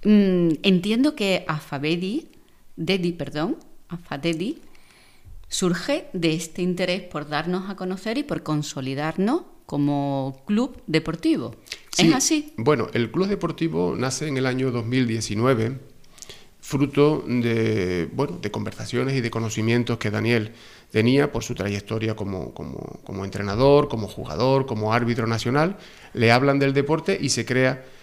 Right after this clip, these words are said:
Speaker 2: Sitting Volley Sevilla. ¿Qué es lo que ocurre? Pues que en muchas instituciones, en muchos sitios donde vamos, cuando hablamos de un club deportivo ya,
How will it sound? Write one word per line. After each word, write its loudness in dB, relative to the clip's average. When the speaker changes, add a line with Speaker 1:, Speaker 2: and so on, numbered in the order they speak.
Speaker 2:
Sitting 0
Volley 0
Sevilla. -4
¿Qué 2
es 6
lo 6
que 4
ocurre? -2
Pues -2
que -6
en 4
muchas 2
instituciones, 2
en 0
muchos -2
sitios 0
donde 2
vamos, 4
cuando 4
hablamos 2
de 2
un 2
club 2
deportivo 0
ya, -2